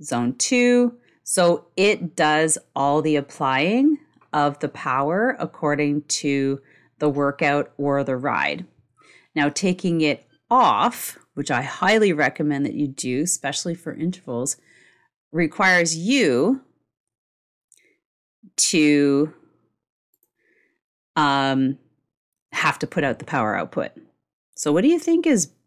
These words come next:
better for you? You applying the power or the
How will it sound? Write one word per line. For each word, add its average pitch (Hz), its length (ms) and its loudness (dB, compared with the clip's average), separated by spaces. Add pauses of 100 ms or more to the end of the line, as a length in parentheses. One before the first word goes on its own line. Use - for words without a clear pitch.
(100)
better 147 320 4
for 131 480 -2
you? 120 580 -2 (1080)
You 147 220 2
applying 220 460 0
the 202 120 -2
power 202 640 2
or 147 180 0
the 123 380 -2